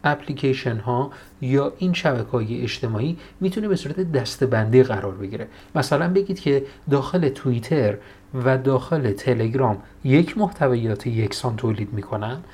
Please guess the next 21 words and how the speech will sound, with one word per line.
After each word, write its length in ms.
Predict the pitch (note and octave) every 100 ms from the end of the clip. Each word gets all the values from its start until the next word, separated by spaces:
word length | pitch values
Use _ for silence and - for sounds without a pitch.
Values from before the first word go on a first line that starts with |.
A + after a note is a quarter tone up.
| - - -
داخل 320 | D3 - G3+
لینکدین 720 | G3 C3+ C3+ C3 - D#3+ G#2 F2+ -
و 120 | B2+ B2+
داخل 360 | B2+ - E3+
فیسبوک 640 | C3+ - B2+ - - C3+
و 100 | G2+ -
اینستاگرام 760 | C3+ C3 C3+ - C3 E3 F3+ C3 - - -
یک 280 | G#3 A3 D#3
محتویات 520 | C3+ C3+ A#2+ B2+ C3+
یکسان 540 | D3 G#2 - B2+ B2+
دیگه. 300 | A#2 F2+ G2 - - - -
یعنی 380 | C#3+ D3 F#3 D3+
مرحلهٔ 800 | B2 C3 A#2 B2 C3+ D3+ D3
بعد 440 | A2+ A2+ D3 E3 B2
از 200 | G2+ G2 - - -
یکسان 560 | B2+ B2 - B2+ A#2
بودن 360 | A2+ A#2+ A#2+ C3
محتوا 480 | A#2 G#2+ - A#2+ A#2
در 160 | A2+
شبکه‌های 640 | G2 - A2+ A2 A2 A2+ A2
اجتماعی 600 | - A#2 G#2+ A2 E3